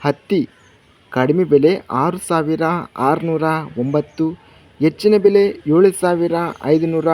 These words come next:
ಹದಿಮೂರು, ಮಧ್ಯಸ್ಥ ಬೆಲೆ ಏಳು ಸಾವಿರ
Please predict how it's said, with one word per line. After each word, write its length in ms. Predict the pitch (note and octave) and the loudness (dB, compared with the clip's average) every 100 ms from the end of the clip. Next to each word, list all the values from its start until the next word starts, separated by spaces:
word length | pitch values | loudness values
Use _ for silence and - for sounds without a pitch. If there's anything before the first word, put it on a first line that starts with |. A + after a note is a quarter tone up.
| D#3 - | -2 -4
ಹದಿಮೂರು, 520 | D3 F3 F3+ F#3 A3 - _ _ _ | -2 0 0 0 -2 -4 _ _ _
ಮಧ್ಯಸ್ಥ 520 | D3 D3+ E3+ A3 - D3+ | -2 0 2 2 2 0
ಬೆಲೆ 320 | D3 G3 D#3+ A#3+ - - - _ C#3 | 4 4 2 0 -10 -20 -20 _ 0
ಏಳು 240 | F3+ G#3 | 4 4
ಸಾವಿರ 400 | G3+ E3+ D3+ D#3+ | 4 -2 0 0